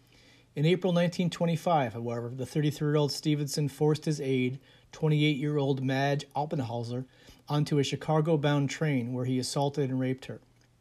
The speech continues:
She attempted suicide, but her death a few weeks later was ruled to have followed from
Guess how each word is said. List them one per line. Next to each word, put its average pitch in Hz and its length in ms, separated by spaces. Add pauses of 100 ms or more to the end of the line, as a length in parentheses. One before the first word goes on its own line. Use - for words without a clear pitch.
(500)
She - 200
attempted 156 400
suicide, 123 640
but 127 120
her 135 100
death 135 220
a 143 40
few 151 180
weeks 143 240
later 143 220
was 127 180
ruled 131 220
to 143 80
have 120 160
followed 143 420
from 127 280